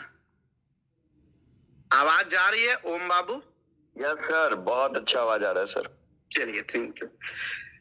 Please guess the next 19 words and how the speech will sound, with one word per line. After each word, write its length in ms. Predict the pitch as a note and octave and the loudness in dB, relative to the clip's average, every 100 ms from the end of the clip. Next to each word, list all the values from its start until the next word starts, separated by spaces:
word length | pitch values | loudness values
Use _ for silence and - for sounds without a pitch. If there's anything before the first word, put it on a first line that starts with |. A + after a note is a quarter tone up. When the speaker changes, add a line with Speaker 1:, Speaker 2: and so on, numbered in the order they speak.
| _ _ _ _ - | _ _ _ _ -2
Speaker 1:
चलिए 240 | F#3+ A3 | 2 4
साथियों, 440 | A#3 G#3+ G3+ G#3 A3+ | 4 2 2 0 -2
तो 120 | A3+ | -2
हम 240 | F#3+ G#3 | -4 -6
थोड़ा 320 | G#3+ - F3+ F3 | -6 -2 2 2
सा, 280 | - F3+ | 2 2
अ, 300 | E3 D3 D3 | 4 2 0
बात 360 | C#3+ D3 D3+ F3 | 0 2 2 2
करना 320 | - E3 D#3+ | -4 0 0
चाहेंगे 400 | D#3+ D3 D#3+ D#3 | 2 0 2 2
आप 160 | C#3 C#3 | 2 2
सभी 300 | - C#3 D3 | -2 -4 -2
लोगों 260 | D3 C#3+ | -2 -4
से। 160 | C3+ D#3+ | -6 -6
<clears throat> 400 | E3 _ _ - A#3 G3+ - _ _ _ _ _ _ _ D3+ | -8 _ _ -6 -6 -8 -12 _ _ _ _ _ _ _ 0
एक 240 | E3+ F3+ | 0 2
बार 460 | D#3 D#3 D#3+ - - | 4 6 6 2 -4
अपने, 460 | D3+ - D#3+ F3 F3 | -8 -6 -4 0 0
अ, 360 | D3 C#3 C#3 | 0 -2 -2